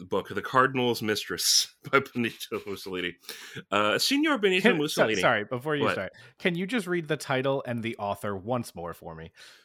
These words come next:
Speaker 1: Sure. The Cardinal's Mistress by Benito Mussolini.
Speaker 2: <laughs>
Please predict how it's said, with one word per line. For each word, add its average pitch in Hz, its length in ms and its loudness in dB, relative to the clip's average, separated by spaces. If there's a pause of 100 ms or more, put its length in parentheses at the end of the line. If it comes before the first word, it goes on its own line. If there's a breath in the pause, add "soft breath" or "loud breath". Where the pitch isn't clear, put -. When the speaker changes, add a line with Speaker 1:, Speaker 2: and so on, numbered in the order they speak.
(120)
Speaker 1:
Sure. 117 280 0 (180 loud breath)
The 131 180 4
Cardinal's 143 600 4
Mistress 92 580 -2
by 98 260 2
Benito 107 600 0
Mussolini. 98 540 -4
Speaker 2:
<laughs> - 60 -20